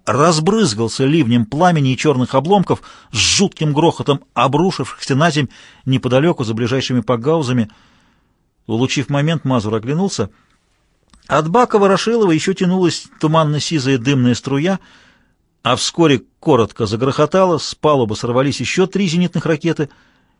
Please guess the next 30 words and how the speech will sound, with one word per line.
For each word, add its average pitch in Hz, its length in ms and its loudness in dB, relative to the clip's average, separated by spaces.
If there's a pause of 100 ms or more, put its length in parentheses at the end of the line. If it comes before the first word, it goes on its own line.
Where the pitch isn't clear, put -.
с - 160 -10
нестерпимым 143 640 2
воем 151 360 2
прошли 147 440 -2
низко 165 520 2
куда-то 131 320 -2
за 127 140 0
крыши. 156 420 -2 (480)
Мазур 123 480 0
мимолётно 123 540 0
осклабился. 147 680 -4 (640)
Похоже, 165 600 -4
никто 175 360 0
уже 120 160 0
не 127 80 -2
собирался 135 440 -2
работать 123 340 -2
в 107 40 -6
белых 117 260 -4
перчатках. - 760 -8 (160)
Морпехи, 170 800 0
как 190 360 -2
осатанелые, 160 640 0
носились 139 440 -2
с - 80 -10
тюками 175 460 -6
и 156 140 -8
ящиками 151 580 -4
по 147 120 -4
сходням. 156 440 -2